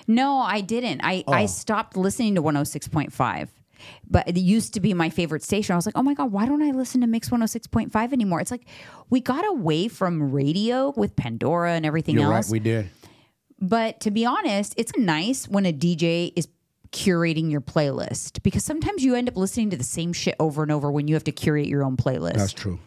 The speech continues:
Speaker 2: You're right about that.
Speaker 1: Right?
Speaker 2: Yes, of course.
Speaker 1: So anyways, moving on to the hot coffee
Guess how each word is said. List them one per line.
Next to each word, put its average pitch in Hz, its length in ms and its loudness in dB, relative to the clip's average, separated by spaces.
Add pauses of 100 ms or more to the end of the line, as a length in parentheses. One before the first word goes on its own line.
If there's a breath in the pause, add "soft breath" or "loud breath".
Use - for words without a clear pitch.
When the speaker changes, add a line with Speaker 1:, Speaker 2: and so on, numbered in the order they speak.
Speaker 2:
You're 87 100 -8
right 92 160 0
about 82 280 -6
that. 80 180 -8 (480)
Speaker 1:
Right? 339 400 2
Speaker 2:
Yes, 82 260 -2
of - 120 -14
course. 92 420 -6 (640)
Speaker 1:
So - 280 -2
anyways, 151 520 0 (340 loud breath)
moving 349 540 2
on 185 560 0
to 175 760 0
the 165 600 2
hot 214 480 -2
coffee 202 640 -2